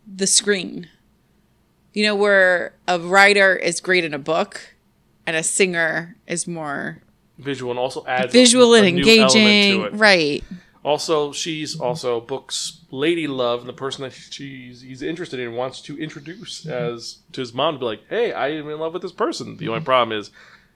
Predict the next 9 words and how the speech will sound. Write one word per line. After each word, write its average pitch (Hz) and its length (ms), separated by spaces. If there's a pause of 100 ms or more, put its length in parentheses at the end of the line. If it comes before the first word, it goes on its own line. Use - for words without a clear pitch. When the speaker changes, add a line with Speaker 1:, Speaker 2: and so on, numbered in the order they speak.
Speaker 2:
nineteen 143 280
thirty-seven 139 600
and 117 760 (500)
Rosalie 147 440
is 135 100
black, 147 380
and 113 360
it's - 160
like, 110 320